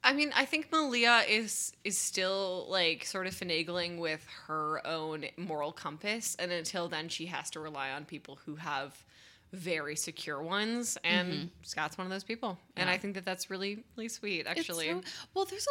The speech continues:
Speaker 2: a lot of really sweet moments in this episode. I think, like, the fact that Liam hasn't seen Star Wars, that, like, connection to Scott.
Speaker 1: Yeah.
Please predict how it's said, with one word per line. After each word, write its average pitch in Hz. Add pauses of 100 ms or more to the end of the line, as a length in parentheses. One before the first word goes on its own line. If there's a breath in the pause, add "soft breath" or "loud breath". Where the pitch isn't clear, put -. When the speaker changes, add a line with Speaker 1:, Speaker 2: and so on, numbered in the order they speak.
Speaker 2:
a -
lot 196
of 196
really 170
sweet -
moments 170
in 180
this 160
episode. 156
I 156
think, 160
like, 156 (260 loud breath)
the 202
fact 180
that 247
Liam 175
hasn't 175
seen 170
Star -
Wars, 233 (720 loud breath)
that, 190
like, 185
connection 208
to 220
Scott. 165
Speaker 1:
Yeah. 170